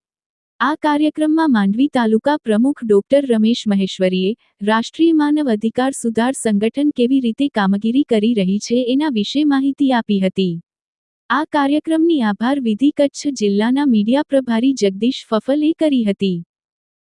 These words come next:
આ કાર્યક્રમમાં ઉપસ્થિત મહેમાનો કચ્છ ભુજના કેરા ગામના સરપંચ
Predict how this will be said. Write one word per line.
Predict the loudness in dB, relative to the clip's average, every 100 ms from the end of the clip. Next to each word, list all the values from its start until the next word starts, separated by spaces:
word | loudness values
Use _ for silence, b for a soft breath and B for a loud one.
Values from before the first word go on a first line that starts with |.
| -4
આ | -4
કાર્યક્રમમાં | -2 0 0 0 0 0 2 0
ઉપસ્થિત | -2 -6 -4 -2 0
મહેમાનો | 0 2 2 0 0
કચ્છ | 0 -2 -4 -4
ભુજના | -2 -2 -2 -4
કેરા | -2 -2 -2 -2
ગામના | 0 0 0 0
સરપંચ | -2 -2 0 -2